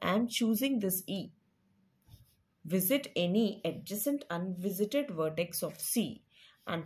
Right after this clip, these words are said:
push the newly visited vertex, that is E, into the stack.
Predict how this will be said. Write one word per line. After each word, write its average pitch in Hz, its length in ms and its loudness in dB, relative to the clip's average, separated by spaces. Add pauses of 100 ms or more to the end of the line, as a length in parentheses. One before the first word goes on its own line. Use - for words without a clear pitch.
push 302 200 2
the 247 160 4
newly 262 460 4
visited 269 500 4
vertex, 175 460 2
that 160 260 -4
is 196 240 -4
E, 190 420 2
into 262 340 -2
the 339 140 -4 (300)
stack. - 500 -4